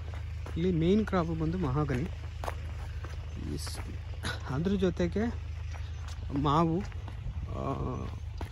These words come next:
ಅದ್ರ ಜೊತೆಗೆ ನಿಂಬೆ ಕೂಡ ಇದೆ. ನಿಂಬೆ ಗಿಡ ತೋರಿಸ್ತೀನಿ ಬನ್ನಿ. ಇದು ನೋಡಿ, ಇದು water apple ಗಿಡ, ಆಯ್ತಾ? ಮಹಾಗನಿ, ಮಾವು,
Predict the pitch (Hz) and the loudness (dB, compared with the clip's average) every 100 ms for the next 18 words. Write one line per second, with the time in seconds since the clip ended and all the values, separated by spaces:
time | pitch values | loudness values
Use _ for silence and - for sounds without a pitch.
0 | - - - - 147 156 151 160 160 190 | -4 -4 -4 0 2 2 2 2 4 6
1 | 196 202 185 175 147 135 185 - 151 147 | 8 6 6 6 6 4 0 -2 -2 -2
2 | 151 147 143 143 127 135 120 113 151 - | -2 -2 0 0 0 -2 -2 -2 -4 -6
3 | - - - 165 151 147 135 131 131 - | -6 -6 0 4 4 4 2 2 2 2
4 | 131 - 117 123 185 - - - - - | 0 0 -4 -4 -6 -8 -8 -8 -8 -8
5 | - - - - - - - - - - | -8 -8 -8 -8 -8 -6 -6 -8 -8 -8
6 | 113 156 - - - 143 123 139 131 117 | -4 -4 -4 -6 -4 0 2 2 2 -2
7 | 165 - - - - - - - - - | -2 -4 -8 -8 -8 -8 -6 -6 -6 -8
8 | - - - - - - - - - - | -10 -8 -8 -8 -10 -10 -10 -10 -8 6
9 | - - 135 135 | 8 8 6 4